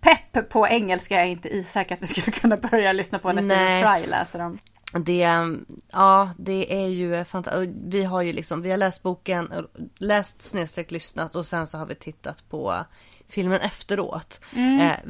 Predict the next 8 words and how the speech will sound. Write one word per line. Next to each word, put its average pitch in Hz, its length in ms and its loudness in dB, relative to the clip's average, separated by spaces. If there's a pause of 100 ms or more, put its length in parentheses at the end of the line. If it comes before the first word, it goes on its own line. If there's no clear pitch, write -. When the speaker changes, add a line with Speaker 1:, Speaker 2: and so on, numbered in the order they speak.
(280)
Speaker 2:
för 220 80 4
Morris 202 400 6
skull 147 220 -6
lite, 143 220 -8
att - 80 -14
han 165 200 -8
skulle 160 360 -8
få 151 320 -12